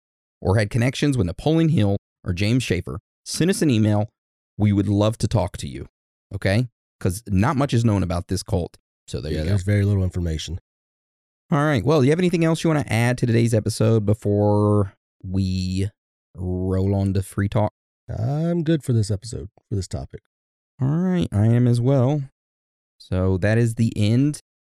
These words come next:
Speaker 1: of the Immortal Baby episode. I hope everyone enjoyed it. And I hope you're all having a great week this week. It's, uh, Thanksgiving.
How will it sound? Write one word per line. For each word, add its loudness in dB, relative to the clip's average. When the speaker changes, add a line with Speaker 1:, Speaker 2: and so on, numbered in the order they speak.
Speaker 1:
of 0
the 4
Immortal 4
Baby 2
episode. 0
I 2
hope 4
everyone 4
enjoyed 2
it. -2
And 0
I 2
hope 0
you're 2
all 0
having -2
a -2
great 0
week -2
this -8
week. -12
It's, -6
uh, -4
Thanksgiving. 0